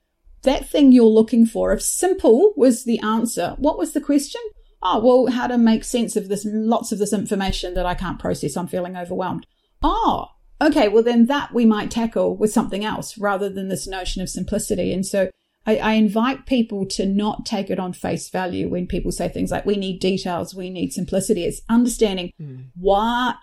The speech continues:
Speaker 1: is the reason or why are they looking for those? And maybe there's something else that you can provide that feels a bit left of field that will actually take care of their need for a sense of control or a sense of meaning making.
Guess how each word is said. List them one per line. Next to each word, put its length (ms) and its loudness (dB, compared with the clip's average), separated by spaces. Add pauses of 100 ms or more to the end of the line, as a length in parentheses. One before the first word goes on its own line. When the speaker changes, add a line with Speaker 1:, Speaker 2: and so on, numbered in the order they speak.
(140)
Speaker 1:
is 240 4
the 140 0
reason 680 0
or 120 0
why 680 0 (220)
are 100 -2
they 180 -2
looking 340 0
for 160 -4
those? 480 -4
And 220 -4
maybe 260 0
there's 240 -2
something 400 -6
else 240 -6
that 140 -8
you 160 -6
can 160 -8
provide 680 -8
that 200 -8
feels 220 -2
a 60 -4
bit 140 -6
left 260 -6
of 80 -8
field 340 -6 (260)
that 200 0
will 200 2
actually 600 -4 (580)
take 340 2
care 280 2
of 160 -2
their 160 0
need 400 -4
for 240 -4
a 60 -4
sense 300 -6
of 120 -8
control 640 -6
or 80 -4
a 40 -4
sense 320 -8
of 80 -8
meaning 300 -6
making. 400 -8